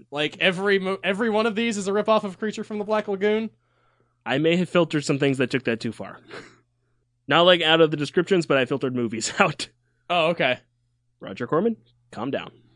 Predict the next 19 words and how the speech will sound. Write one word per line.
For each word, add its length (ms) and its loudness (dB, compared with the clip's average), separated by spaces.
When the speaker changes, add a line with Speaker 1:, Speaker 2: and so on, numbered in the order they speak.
Speaker 2:
Anyways, 300 2
the 140 2
story 340 10
is 100 6
set 260 6
in 160 4
a 40 6
seaside 420 2
port 240 4
in 160 2
Argentina, 880 0
largely 420 4
among 380 2
a 120 0
community 500 2
of 100 -2
pearl 180 -2
fishers. 500 -12
Which, 240 -14